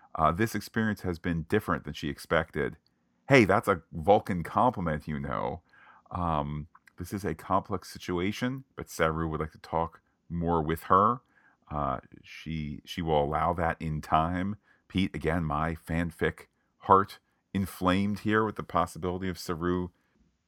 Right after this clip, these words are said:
T'Rina, uh, at the very least, connections, if not romance, uh, in the future, Pete, in an increasingly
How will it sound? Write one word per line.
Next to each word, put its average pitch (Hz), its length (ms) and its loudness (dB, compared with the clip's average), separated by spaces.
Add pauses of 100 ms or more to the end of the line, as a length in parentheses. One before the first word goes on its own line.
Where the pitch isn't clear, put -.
(760)
T'Rina, 90 680 2
uh, 143 360 -2
at 214 80 -2
the 185 60 -6
very 185 180 8
least, 143 260 0
connections, 117 540 0
if 95 100 -6
not 87 240 4
romance, 80 720 -2
uh, 69 360 -2 (240)
in 76 160 -8
the 73 60 -10
future, 73 460 -4
Pete, 73 300 -6
in 107 100 0
an 90 140 -2
increasingly 85 720 -4